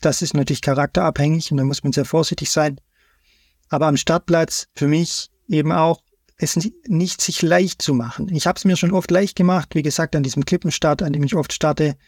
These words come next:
Ich mag das, ich hab da kein Problem damit, aber man sieht oft Leute, die kommen, die waren noch nie an einem Klippenstart.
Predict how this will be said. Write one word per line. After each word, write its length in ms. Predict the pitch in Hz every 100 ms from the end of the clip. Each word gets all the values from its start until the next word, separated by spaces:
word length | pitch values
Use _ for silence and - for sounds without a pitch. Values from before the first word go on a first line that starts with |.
| _ _ _ _ _
Ich 140 | 147
mag 260 | 151 165 175
das, 200 | 160 -
ich 100 | 147
hab 100 | 147
da 80 | 147
kein 220 | 151 143
Problem 360 | 143 131 156 190
damit, 240 | 139 135
aber 200 | 135 139
man 160 | 143 151
sieht 200 | 170 185
oft 220 | 165 -
Leute, 280 | 156 170 175
die 100 | 131
kommen, 340 | - 175 196
die 120 | 170
waren 160 | 143 147
noch 140 | 120
nie 180 | 151 165
an 80 | 151
einem 120 | 139
Klippenstart. 600 | - - 160 - 151 -